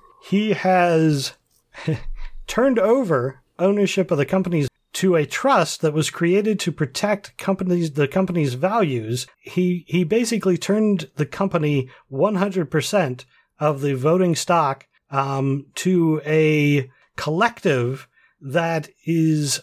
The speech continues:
uh, uh, a, a Save the Earth, uh, climate change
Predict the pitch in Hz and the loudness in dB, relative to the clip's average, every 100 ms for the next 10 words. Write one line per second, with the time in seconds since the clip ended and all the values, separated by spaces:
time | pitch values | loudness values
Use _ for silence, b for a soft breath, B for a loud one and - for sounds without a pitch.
0 | - 131 127 127 123 139 123 123 127 131 | -2 -2 0 -4 -4 -2 0 0 -2 -2
1 | 120 117 - _ _ 143 131 120 123 _ | -2 -4 -10 _ _ 0 2 0 -4 _
2 | - 175 180 175 147 147 147 127 - - | -4 2 2 2 0 0 0 0 -4 -14
3 | _ _ _ _ 135 123 127 127 - 160 | _ _ _ _ -2 0 -2 -4 -4 0
4 | 147 143 - - 143 139 135 127 123 113 | 0 -2 -2 -2 2 2 2 2 2 0
5 | - | -6